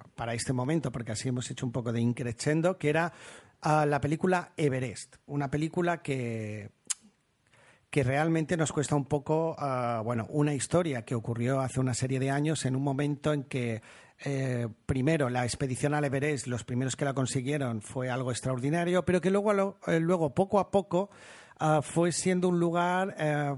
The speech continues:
que se convirtió en una especie de, de acontecimiento en que mucha gente, gente con dinero pagaba, pues, para realizar la expedición hasta allí y, eh, hay el, el Everest, que tiene su riesgo, y además en la propia película al principio te lo dicen, que uno de cada cuatro,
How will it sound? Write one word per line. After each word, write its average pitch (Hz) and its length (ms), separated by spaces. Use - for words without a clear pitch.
que 139 120
se 139 140
convirtió 139 560
en 180 100
una 175 140
especie 160 420
de, 127 300
de 113 160
acontecimiento 147 720
en 156 100
que 143 120
mucha 160 400
gente, 180 500
gente 151 400
con 156 220
dinero 147 440
pagaba, 165 600
pues, 147 160
para 131 220
realizar 131 540
la 156 160
expedición 156 880
hasta 151 340
allí 175 440
y, 170 220
eh, 151 240
hay 170 340
el, 143 280
el 147 160
Everest, 175 440
que 131 140
tiene 135 300
su 143 200
riesgo, 156 640
y 104 120
además 104 340
en 123 100
la 110 120
propia 123 260
película 123 280
al 117 60
principio 123 360
te 120 100
lo 113 80
dicen, 135 300
que 117 120
uno 147 220
de 135 100
cada 120 320
cuatro, 139 540